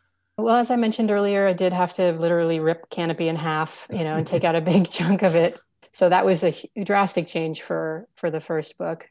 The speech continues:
The second and third books, not so, not as much. A few scenes that I had to rework or, or cut based on beta feedback here and there, but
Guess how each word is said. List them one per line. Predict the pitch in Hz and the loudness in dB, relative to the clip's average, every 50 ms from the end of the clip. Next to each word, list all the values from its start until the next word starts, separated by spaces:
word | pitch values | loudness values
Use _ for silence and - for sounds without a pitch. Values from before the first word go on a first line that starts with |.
| - - | -12 -8
The | 180 202 | -6 -6
second | 196 - - 240 240 269 247 214 | -4 -2 -4 -2 0 0 -2 0
and | - 190 180 - | -2 -2 -4 -2
third | - 202 208 208 202 | -2 0 0 0 0
books, | - 202 202 202 202 - - - - - _ _ _ _ _ _ _ | 0 0 0 -2 -4 -8 -10 -10 -12 -14 _ _ _ _ _ _ _
not | - 214 240 294 - - | -6 -4 -4 -4 -6 -8
so, | - - 285 277 294 - | -8 -6 -6 -6 -6 -4
not | 254 240 269 285 | -4 -2 0 0
as | 285 269 | 0 0
much. | - 254 226 - - - - - - - _ _ _ _ _ _ _ _ _ _ _ _ _ _ _ _ _ _ | 0 0 0 -2 -2 -6 -12 -14 -16 -18 _ _ _ _ _ _ _ _ _ _ _ _ _ _ _ _ _ _
A | - 180 | -10 -10
few | - - - 220 220 233 | -8 -4 -2 0 2 2
scenes | 220 - - 220 214 208 208 208 208 202 - | 0 0 -2 0 0 2 2 0 0 0 0
that | 196 180 175 | 2 2 4
I | 175 180 | 2 2
had | 180 185 180 180 | 2 2 0 0
to | - - 190 185 180 180 | -2 -4 -2 -2 -2 -2
rework | 170 170 180 180 175 170 170 165 170 170 170 - - | -2 -2 -2 0 0 2 2 2 2 0 -2 -4 -6
or, | - 175 170 165 165 165 165 160 170 190 247 | -6 -4 -2 -2 0 0 -2 -2 -4 -4 -6
or | 220 180 170 | -8 -8 -8
cut | - - - 170 165 170 - - - - - _ _ - | -6 -4 -2 -2 -2 -4 -6 -12 -18 -18 -20 _ _ -12
based | 170 180 170 - - | -10 -10 -10 -10 -10
on | 180 170 170 165 | -10 -10 -8 -6
beta | 175 175 165 175 | -6 -4 -4 -4
feedback | 165 - - 175 175 - - 170 165 170 170 - - - _ _ _ _ _ _ _ | -6 -6 -8 -10 -8 -8 -6 -6 -4 -6 -6 -10 -16 -20 _ _ _ _ _ _ _
here | - 185 180 170 | -6 -4 -2 -2
and | 165 170 | -2 -2
there, | 170 170 170 170 | -2 -2 -2 -2
but | 160 175 175 170 - | -2 -2 -4 -4 -6